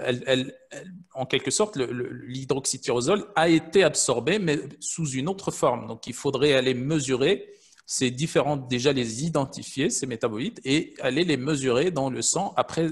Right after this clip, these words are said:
euh, une prise d'hydroxytyrosol. Et, et ça, on a de, certaines études qui, qui montrent que, donc, ces formes sulfate et, et glucuronides sont,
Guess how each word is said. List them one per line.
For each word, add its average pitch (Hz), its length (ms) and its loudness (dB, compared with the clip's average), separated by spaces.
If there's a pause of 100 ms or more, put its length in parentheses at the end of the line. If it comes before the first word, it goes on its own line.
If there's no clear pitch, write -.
(140)
euh, 135 260 -4
une 131 140 -6
prise 185 400 -4
d'hydroxytyrosol. 131 960 -2 (640)
Et, 127 420 2
et 117 40 2
ça, 185 360 4
on 123 180 0
a 160 200 6
de, - 160 -10
certaines 127 480 -4
études 170 340 -8
qui, 131 240 -8
qui 127 220 -8
montrent 165 400 -2
que, 160 240 -2 (400)
donc, 120 200 -8
ces - 140 0
formes 139 260 0
sulfate 139 560 0
et, 117 220 -2
et 110 60 -6
glucuronides 127 920 -4
sont, 165 420 0